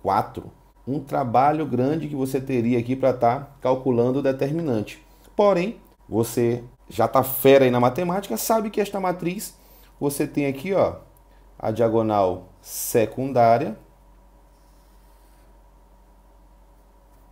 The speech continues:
e deste lado, ó, todos os elementos são nulos.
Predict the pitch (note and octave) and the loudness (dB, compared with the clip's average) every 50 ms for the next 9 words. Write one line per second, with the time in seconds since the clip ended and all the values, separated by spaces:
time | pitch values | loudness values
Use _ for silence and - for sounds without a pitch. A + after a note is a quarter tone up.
0 | _ _ _ _ _ _ _ _ _ - - F#3+ G3 A3 A#3+ - - D3 C#3 C3 | _ _ _ _ _ _ _ _ _ -8 -4 -2 -2 -2 -4 -6 -10 -12 -2 2
1 | E3 F#3+ A3 - A#3+ - - - D#3 B2+ C3 C#3+ E3 F#3 F3+ C3+ A2 F#2 - - | 2 4 4 2 0 -2 -2 -4 -2 0 0 0 0 0 0 0 0 0 0 -2
2 | - - G#3+ A#3 A3+ A#3+ G#3 G3 F3+ F#3 F#3+ F#3+ F3+ D#3+ C#3 B2+ C3 C#3+ D#3+ C3 | -2 0 0 2 2 0 -2 -4 -4 -2 0 0 2 2 2 2 2 2 0 -2
3 | - - - D3 D3+ F#3 G3+ - - - - D#3 D#3 C#3+ C3 B2+ A2+ - A#2 - | -6 -4 -2 -2 -2 -2 -4 -8 -14 -14 -8 -6 -2 0 2 2 2 0 -2 -6
4 | - | -10